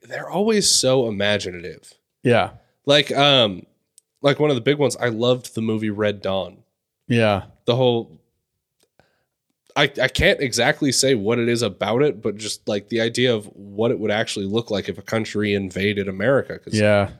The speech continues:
Speaker 1: that hasn't happened in almost two hundred years.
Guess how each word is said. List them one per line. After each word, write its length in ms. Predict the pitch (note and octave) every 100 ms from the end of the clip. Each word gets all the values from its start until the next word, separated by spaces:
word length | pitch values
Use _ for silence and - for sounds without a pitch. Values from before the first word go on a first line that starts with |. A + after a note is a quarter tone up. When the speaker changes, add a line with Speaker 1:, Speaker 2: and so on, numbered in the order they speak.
| -
Speaker 1:
that 120 | C3
hasn't 320 | D#3 F3+ D3+ -
happened 540 | C#3 E3 C#3+ G2 F2 -
in 420 | A2+ A2 G#2 F2 _ _ _ _ -
almost 340 | B2+ A#2+ -
two 160 | - C#3
hundred 260 | C3+ G#2
years. 580 | F2+ D3 G#2 - - -